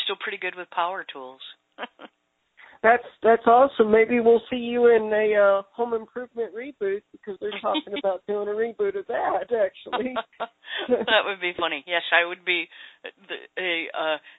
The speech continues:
Speaker 1: an unusual version of the Tool Time girl if they were ever gonna <laughs> redo that. <laughs>
Speaker 2: Yeah, yeah.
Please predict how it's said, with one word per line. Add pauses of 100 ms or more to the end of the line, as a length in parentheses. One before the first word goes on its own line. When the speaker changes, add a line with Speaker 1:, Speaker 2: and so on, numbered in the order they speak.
Speaker 1:
an
unusual
version
of
the (120)
Tool
Time
girl (400)
if (120)
they
were
ever
gonna
<laughs>
redo
that. (560)
<laughs> (680)
Speaker 2:
Yeah,
yeah.